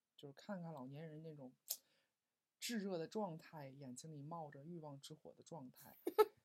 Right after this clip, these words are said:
Speaker 1: 不管是对，也分不清这是对舞蹈的热爱，还是对，来自于对他这个舞伴儿另，另一半儿的这个热爱吧。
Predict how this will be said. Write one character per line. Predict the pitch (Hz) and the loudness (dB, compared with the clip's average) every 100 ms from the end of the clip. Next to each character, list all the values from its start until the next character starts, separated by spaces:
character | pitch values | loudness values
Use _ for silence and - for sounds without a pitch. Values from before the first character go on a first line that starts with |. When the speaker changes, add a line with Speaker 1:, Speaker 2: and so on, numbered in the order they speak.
| - | -4
Speaker 1:
不 | 185 | 0
管 | 147 | 2
是 | 143 165 | 0 -4
对， | 185 170 156 160 _ _ _ _ _ _ | 0 0 -2 -10 _ _ _ _ _ _
也 | 147 147 | -8 -4
分 | 208 208 | 2 2
不 | |
清 | 214 202 190 | 4 2 4
这 | 196 | 2
是 | 175 | 0
对 | 175 170 | 0 0
舞 | 139 165 | 0 -2
蹈 | 151 | -2
的 | 107 | -4
热 | 147 | -6
爱， | 147 135 | -6 -6
还 | 139 | -10
是 | 131 139 | -12 -10
对， | - 147 143 - - | -6 -6 -6 -12 -14
来 | 135 131 | -10 -10
自 | 151 147 | -10 -12
于 | 139 | -8
对 | 165 143 | -6 -6
他 | 151 143 | -6 -12
这 | 147 | -10
个 | 143 | -10
舞 | 139 135 | -12 -8
伴 | 143 135 | -8 -6
儿 | |
另， | 151 147 139 - - | -6 -6 -8 -12 -10
另 | 151 | -6
一 | |
半 | 160 156 | -2 -2
儿 | |
的 | 135 | -4
这 | 131 | -10
个 | - | -12
热 | 143 135 - | -12 -14 -14
爱 | 127 117 | -14 -14
吧。 | 117 | -16